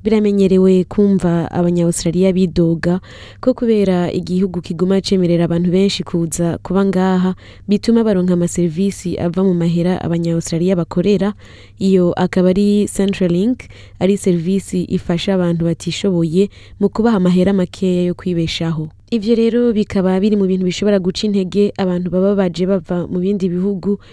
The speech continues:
nko mu Burundi. Kumva umengo ntibashigikiwe canke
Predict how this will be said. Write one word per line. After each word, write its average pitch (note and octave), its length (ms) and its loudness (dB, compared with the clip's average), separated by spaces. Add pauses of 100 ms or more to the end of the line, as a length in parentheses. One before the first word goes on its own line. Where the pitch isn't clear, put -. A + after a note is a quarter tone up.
(220)
nko A3+ 120 2
mu G3+ 140 2
Burundi. F3+ 640 0 (100)
Kumva C4 240 2
umengo G3 560 0
ntibashigikiwe F#3+ 1040 -2
canke G3+ 560 -2